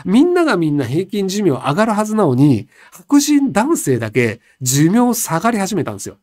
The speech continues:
で、これがね、十年くらい続いたのかな？要は、白人の男性だけ恵まれてるんだから、お前らはこれをやれとか、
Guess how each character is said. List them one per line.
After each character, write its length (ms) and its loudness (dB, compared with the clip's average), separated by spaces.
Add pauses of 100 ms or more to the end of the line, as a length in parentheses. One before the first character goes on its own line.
(120)
で、 120 -4
こ 180 -4
れ 100 0
が 100 0
ね、 120 0
十 320 0
年 140 -4
く 80 2
ら 60 2
い 20 -2
続 140 -2
い 40 -2
た 80 0
の 80 -2
か 60 -6
な？ 160 -10 (240)
要 200 4
は、 340 0
白 300 -4
人 260 0
の 140 2
男 280 0
性 240 0
だ 140 2
け 320 -2 (420)
恵 200 4 (180)
ま 140 2
れ 100 0
て 140 0
る 160 4
ん 100 4
だ 120 2
か 120 2
ら、 140 4
お 160 0
前 260 4
ら 100 0
は 140 -2
こ 200 -2
れ 100 4
を 160 4
や 100 0
れ 140 2
と 140 -8
か、 340 0